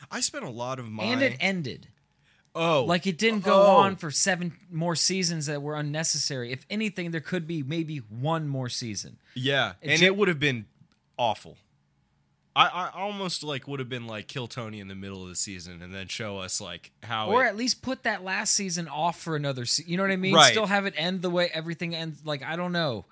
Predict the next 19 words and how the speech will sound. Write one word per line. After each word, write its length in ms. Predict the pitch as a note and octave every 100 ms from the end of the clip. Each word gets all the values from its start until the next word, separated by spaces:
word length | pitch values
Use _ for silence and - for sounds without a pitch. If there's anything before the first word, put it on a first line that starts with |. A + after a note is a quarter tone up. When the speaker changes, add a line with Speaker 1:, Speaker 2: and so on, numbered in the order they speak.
| _ - _ _ _
Speaker 2:
Like 440 | C#3+ C#3+ C3+ - - _
Speaker 1:
But 140 | C3 D#3+
it 120 | D#3+
does, 300 | F#3 F#3 D3
I 100 | C#3+
mean, 140 | D3 C#3+
you're 100 | C3+
right. 280 | B2 G#2 F2+
It 120 | G#2+
does 260 | C3 C3
end. 400 | B2 B2 A#2+ A#2 A2+
It, 320 | A2+ F2 A2
they 140 | A#2+
didn't, 380 | A#2 A#2+ A2+ A2
it 60 | A#2
wasn't 340 | A2+ A#2 G#2+ -
canceled. 520 | A#2+ A2 - G#2+ G2+ - _ _ _ -
You 160 | A2+
know, 280 | G#2+ G2+